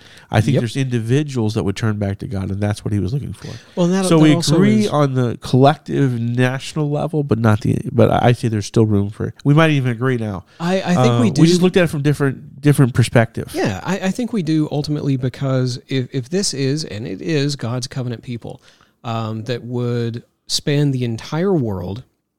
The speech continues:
Speaker 2: un-, uncountable, basically, if they don't have access to the ability to repent, then they're not the covenant people.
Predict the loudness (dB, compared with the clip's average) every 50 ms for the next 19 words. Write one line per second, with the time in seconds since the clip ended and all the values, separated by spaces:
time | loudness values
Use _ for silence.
0 | _ _ _ _ _ -8 -6 -4 -2 -4 -4 -4 -4 -2 -2 -2 -2 -4 -6 -6
1 | -4 -4 -4 -4 -4 -4 -4 -4 -6 -10 _ _ _ -8 -6 -2 -2 -4 -4 -4
2 | -6 -6 -6 -8 -14 -20 -20 -20 -20 _ _ _ _ -4 -4 -4 -4 -6 -8 -4
3 | -4 -2 -2 -4 -4 -6 -6 -6 -6 -6 -8 -10 -8 -6 -6 -6 -6 -8 -8 -10
4 | -10 -8 -8 -8 -6 -6 -8 -8 -10 -10 -10 -8 -6 -4 -4 -2 -4 -4 -4 -6
5 | -6 -8 -8 -8 -8 -8 -6 -6 -6 -6 -6 -8 -10 -10 -12 -12 -10 -10 -12 -12
6 | -10 -8 -8 -8 -8 -10 -14 _ _ _ _ _ _ _ _ _ _ _ _ _
7 | -20 -12 -6 -4 -2 -2 -2 -2 -2 -2 -2 -4 -4 -4 -6 -6 -8 -8 -6 -6
8 | -4 -4 -2 -2 -2 -2 -2 -2 -2 -4 -6 -8 -12 -14 _ -12 -12 -10 -8 -8
9 | -6 -6 -6 -8 -8 _ -10 -10 -10 -10 -10 -12 -16 -16 -16